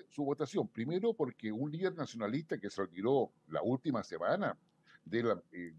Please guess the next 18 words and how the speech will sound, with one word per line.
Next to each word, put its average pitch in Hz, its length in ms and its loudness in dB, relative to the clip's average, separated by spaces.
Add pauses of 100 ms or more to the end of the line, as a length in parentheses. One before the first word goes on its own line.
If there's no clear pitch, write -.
de 104 140 -2
la 107 100 4
elección, 120 440 0
aun 120 220 2
cuando 123 260 -2
figuraba 92 380 0
en 113 60 6
la 123 100 6
papeleta, 135 540 2 (420)
claramente 143 540 4
estaba 123 360 6
también 110 440 -2
marcado 104 640 0 (260)
por 143 240 2
lo 131 300 0
que, 113 180 -4 (300)
por 117 140 0
lo 113 160 4